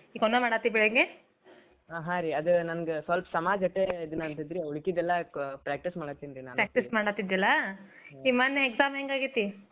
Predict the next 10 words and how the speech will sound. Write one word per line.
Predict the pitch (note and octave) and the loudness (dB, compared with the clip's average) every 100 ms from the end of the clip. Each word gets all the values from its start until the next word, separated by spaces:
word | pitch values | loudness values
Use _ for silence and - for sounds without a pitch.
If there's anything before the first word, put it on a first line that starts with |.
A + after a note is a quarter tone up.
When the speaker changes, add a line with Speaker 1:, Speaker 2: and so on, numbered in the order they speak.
| _ _ _ _ _ - | _ _ _ _ _ -18
Speaker 2:
ಆ, | D#3 | -8
ಚಲೋ | F3+ F#3+ | -2 2
ಆಗೈತಿ | G3 E3+ D3 | 2 0 -4
ಮ್ಯಾಮ್. | C#3+ C3 - | -12 -16 -6
Speaker 1:
ಎಲ್ಲ | A#3+ A#3+ B3 B3+ | 0 4 4 2
ಎಕ್ಸಾಮ್ | G#3 C4 B3+ | 2 2 2
ಹೆಂಗ್ | B3 B3 | 0 0
ಅಟೆಂಪ್ಟ್ | B3 B3 A#3 | 0 -2 2
ಮಾಡಿ, | A#3+ | 6
ಎಲ್ಲ | A3+ G#3+ | 6 6